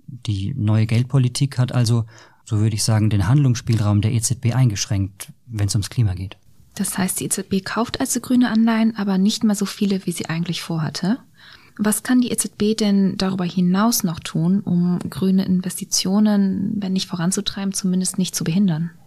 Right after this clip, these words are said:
Speaker 1: Na, sie könnte zum Beispiel für das Geld, das sie den Banken leiht, weniger Zinsen verlangen, wenn die Banken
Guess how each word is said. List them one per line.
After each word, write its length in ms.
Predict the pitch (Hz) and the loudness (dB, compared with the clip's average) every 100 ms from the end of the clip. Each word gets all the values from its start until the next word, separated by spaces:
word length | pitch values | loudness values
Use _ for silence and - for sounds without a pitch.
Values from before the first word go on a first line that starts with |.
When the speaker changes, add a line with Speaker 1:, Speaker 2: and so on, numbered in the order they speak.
| _ | _
Speaker 1:
Na, 120 | 127 | 2
sie 80 | 131 | 2
könnte 260 | 135 156 131 | 2 0 0
zum 200 | - 127 | 2 2
Beispiel 560 | 123 131 135 123 120 - | 2 0 2 2 0 -4
für 200 | - 107 | -2 -2
das 180 | 101 - | 0 0
Geld, 300 | 107 135 143 | 2 2 2
das 100 | 123 | 2
sie 80 | |
den 160 | 120 113 | 2 2
Banken 320 | 107 117 - | 2 0 0
leiht, 400 | 120 120 117 - | 0 0 -2 -2
weniger 320 | 107 110 113 | 2 4 4
Zinsen 300 | 113 147 147 | 2 4 4
verlangen, 500 | 117 - 98 95 92 - - - - _ | 2 0 0 0 -4 -8 -20 -20 -20 _
wenn 200 | 110 110 | 0 2
die 100 | 107 | 2
Banken 640 | 110 101 113 117 113 110 | 2 2 2 2 2 0